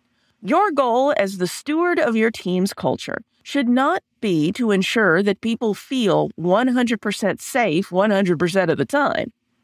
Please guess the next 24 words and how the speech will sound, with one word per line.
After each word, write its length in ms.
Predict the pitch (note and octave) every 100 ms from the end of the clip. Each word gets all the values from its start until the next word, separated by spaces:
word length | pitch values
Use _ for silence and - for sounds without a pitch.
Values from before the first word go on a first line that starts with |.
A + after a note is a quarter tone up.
| _
First 320 | - G4 -
off, 340 | - - A#3 - _ _ _ -
other 260 | G#3+ F4 E4+
people's 420 | D4 B3+ G3+ -
feelings 600 | C4 C4+ F3+ E3 F#3 A3+ D3+
are 200 | D3 -
out 240 | D#3+ C4+ C#4+ -
of 160 | C#4 B3
our 200 | A#3+ A#3+
control. 760 | - B3 - A#3 B3+ F3 - - _ _ _ -
And 280 | - C#3 C#3 _ _
secondly, 640 | - - - - E3+ F3 -
as 200 | G3 G#3
long 260 | A#3+ F4 G4+
as 140 | F#4+
we 180 | C4+ D4
live 240 | A3 G#3
in 80 | A3
a 80 | G3+
world 540 | D#3+ D#3 D3+ F#3+ G#3+
where 260 | D3+ D#3 D3+
life 300 | D3+ A3+ C4
can 200 | A3 F#3
be 320 | D#3+ D#3+ D3+